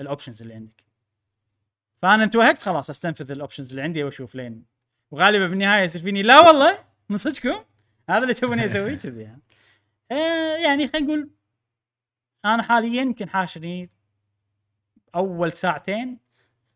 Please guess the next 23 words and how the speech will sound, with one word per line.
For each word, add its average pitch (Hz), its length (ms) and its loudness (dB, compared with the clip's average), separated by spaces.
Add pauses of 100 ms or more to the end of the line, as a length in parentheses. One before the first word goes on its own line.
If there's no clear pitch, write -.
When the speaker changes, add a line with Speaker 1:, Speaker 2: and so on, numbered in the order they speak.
(160)
Speaker 1:
ثلاث 196 200 0
أربع 180 220 -2
مرات 180 340 -6
حاشني 147 300 -8
موقف 143 240 -12
كذي، 147 240 -14
إنه 123 400 -14
هذا. 131 300 -18
ساعات 196 340 2
يخلص 190 240 -4
بسرعة، 170 260 -4
ساعات 143 260 -8
تطول. 143 400 -10 (680)
بس - 140 -16
مو 170 180 -4
وايد. 110 180 -10
ما 240 100 2
كان 254 200 0
نقطة 220 240 -4 (140)
تأذي 143 280 -4
وايد 117 380 -8
بالنسبة 113 300 -16
لي. 131 60 -20